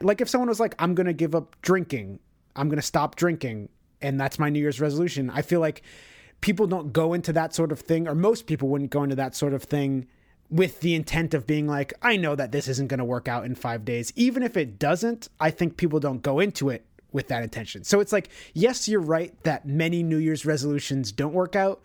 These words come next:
but I don't think that, I don't think that it cheapens the, the, the, the, the, the change itself.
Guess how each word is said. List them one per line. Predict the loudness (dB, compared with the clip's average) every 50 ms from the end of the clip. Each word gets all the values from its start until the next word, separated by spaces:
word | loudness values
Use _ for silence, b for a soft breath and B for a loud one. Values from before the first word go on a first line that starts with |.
| B B B B B B 0
but | 0 2
I | 2 0
don't | 0 -2 -2 -2
think | -2 -2 -2 0 0
that, | -2 -2 -2 -2 -4 -8 -12 b b b b b b b b b _ _
I | 0
don't | 0 2 0 0
think | 0 -2 0 0
that | 0 0
it | 0 -4 -8 -8 -6
cheapens | -4 -2 0 0 0 2 2 0 0 2 0 -2 -2 -2 -4 -6 -6 -8 -8
the, | -8 -2 0 0 0 2 0 -2 -2 -4 -6 -10 _ _
the, | -10 -4 -2 -2 -2
the, | -2 -4 -4 -2 -2 -2 -2 -2 -4 -8 -12 -16 _ _ _ _ _ _ _
the, | -12 -12 -10 -8 -10 -10 -10
the, | -8 -4 -2 -2 -2 -2 -2 -2
the | -2
change | -2 0 0 0 2 2 0 -2 -4
itself. | -6 -8 -8 -6 -4 -4 -4 -6 -8 -12 -18 -18 -20 -20